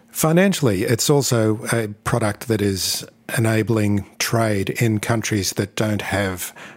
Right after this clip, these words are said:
a stable fiat currency currently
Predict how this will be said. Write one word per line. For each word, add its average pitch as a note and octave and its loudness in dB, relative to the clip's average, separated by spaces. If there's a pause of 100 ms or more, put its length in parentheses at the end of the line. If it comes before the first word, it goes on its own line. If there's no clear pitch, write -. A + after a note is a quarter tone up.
(140)
a G2+ 0
stable G2+ 0
fiat G2+ 0 (360)
currency B2 -2
currently F#2 -4